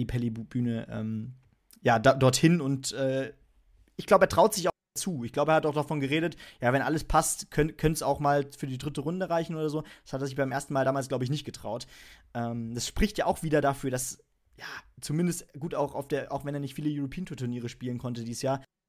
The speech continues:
ähm, das formtechnisch, äh, dieses Jahr doch, äh, ein bisschen heraussticht auch bei ihm, ne? Und vielleicht spricht auch die Auslosung, äh,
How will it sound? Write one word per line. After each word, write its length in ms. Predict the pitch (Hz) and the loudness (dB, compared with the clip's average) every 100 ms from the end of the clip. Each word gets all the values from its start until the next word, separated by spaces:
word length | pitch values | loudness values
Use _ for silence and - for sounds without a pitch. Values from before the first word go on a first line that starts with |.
| _ _ | _ _
ähm, 380 | 120 120 123 120 | 0 2 0 6
das 360 | 139 - - - - | 6 6 2 -4 -16
formtechnisch, 960 | - - 175 - - - 120 127 - - | -6 -2 0 -2 -6 -4 -2 -2 -6 -8
äh, 200 | 117 117 | -6 -4
dieses 280 | 120 131 131 | -2 -2 0
Jahr 120 | 123 | 2
doch, 320 | 131 - - | 0 -4 -10
äh, 320 | - 120 123 123 | -6 -2 -2 -2
ein 120 | 131 | -2
bisschen 200 | 147 151 | -2 0
heraussticht 580 | 131 143 196 - 107 - | 2 2 0 -2 -4 -8
auch 120 | 101 | -10
bei 120 | 107 | -6
ihm, 140 | 104 113 | -4 -4
ne? 120 | 110 | -4
Und 200 | 110 - - - - - | -6 -8 -14 -20 -20 -12
vielleicht 520 | - 131 147 202 - - _ _ - | 2 6 6 4 -2 -20 _ _ -10
spricht 400 | - - 214 180 | 2 4 4 0
auch 60 | |
die 160 | 151 151 | -2 0
Auslosung, 840 | 147 185 - 175 175 180 180 185 | 2 2 0 0 2 0 -2 -6
äh, 540 | - 151 151 156 151 | -6 -4 -2 -2 -4